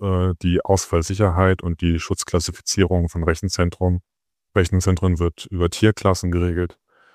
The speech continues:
Ähm, der tüv hat relativ viele Normen und, ähm, die Regelungen gehen mittlerweile auch sehr stark in die, die Richtung Nachhaltigkeit,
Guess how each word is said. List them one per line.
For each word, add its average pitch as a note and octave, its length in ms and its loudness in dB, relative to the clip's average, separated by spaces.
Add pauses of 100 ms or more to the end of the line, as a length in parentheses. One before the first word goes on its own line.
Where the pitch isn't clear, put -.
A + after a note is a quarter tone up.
(380)
Ähm, E2+ 560 0
der F2 100 2
tüv - 320 0
hat F2+ 180 0
relativ F2 360 0
viele E2+ 180 -2
Normen E2+ 480 0
und, D#2+ 540 -10
ähm, E2 320 -4
die F2 100 -4
Regelungen E2+ 560 -2 (760)
gehen G#2+ 180 6
mittlerweile G2+ 460 6
auch F2+ 240 2
sehr F#2 200 -2
stark F2+ 360 -2
in F2 140 -4
die, E2+ 280 -4
die F#2 60 -8
Richtung F2 260 -8
Nachhaltigkeit, A2 840 -4